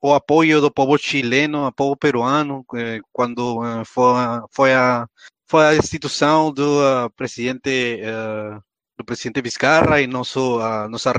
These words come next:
resposta, que foi, que foi a, as pro-, as protestas, ah, contra o,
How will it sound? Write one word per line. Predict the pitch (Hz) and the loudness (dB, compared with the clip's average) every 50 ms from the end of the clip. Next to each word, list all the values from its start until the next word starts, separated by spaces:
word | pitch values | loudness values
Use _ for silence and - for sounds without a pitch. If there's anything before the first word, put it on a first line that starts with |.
| - | -4
resposta, | - 113 - - _ - 143 156 156 - - 127 110 | -8 -10 -12 -10 _ 0 0 2 2 0 0 -2 -4
que | 113 | -4
foi, | 107 - 127 131 135 131 131 131 120 107 107 | -6 -4 -2 0 2 2 0 -2 -4 -6 -12
que | - | -16
foi | 107 107 120 139 135 131 127 | -10 -6 -4 -2 -2 0 -2
a, | 120 117 113 110 104 104 _ - - - _ - | -2 -2 -4 -6 -8 -10 _ -20 -20 -12 _ -4
as | 127 117 | -4 -4
pro-, | - - 135 127 _ _ - | -2 -2 -2 -2 _ _ -2
as | 120 - | -2 0
protestas, | - 139 127 - 135 156 170 - - 160 151 147 - - - | 0 -2 -2 0 2 2 2 4 4 4 4 2 2 0 0
ah, | 143 135 135 127 127 - | 2 4 4 2 0 -2
contra | - 135 127 - 135 131 127 127 | -4 -6 -2 0 0 2 4 2
o, | 131 123 123 120 117 | 2 2 0 -2 -4